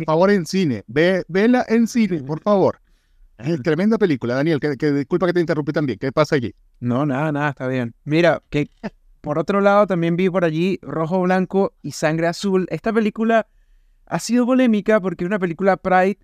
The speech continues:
Speaker 3: de Amazon y es una adaptación de un libro muy popular y lo he visto mucho en Bookstagram y en BookTok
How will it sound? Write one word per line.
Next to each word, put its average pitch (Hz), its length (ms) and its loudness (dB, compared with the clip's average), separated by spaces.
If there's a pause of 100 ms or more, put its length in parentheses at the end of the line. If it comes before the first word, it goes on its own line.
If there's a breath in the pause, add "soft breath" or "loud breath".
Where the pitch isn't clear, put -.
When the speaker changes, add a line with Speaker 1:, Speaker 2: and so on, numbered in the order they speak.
(140)
Speaker 3:
de 151 240 -4
Amazon 190 500 0
y 175 40 2
es 170 80 -2
una 202 220 0
adaptación 202 680 -2
de 170 100 -4
un 190 140 0
libro 196 460 0
muy 190 400 -2
popular 214 560 0 (580)
y 156 280 0
lo 156 100 2
he 165 40 2
visto 202 220 -2
mucho 196 240 -2
en 190 80 0
Bookstagram 196 480 -2
y 180 40 0
en 175 100 0
BookTok 175 500 0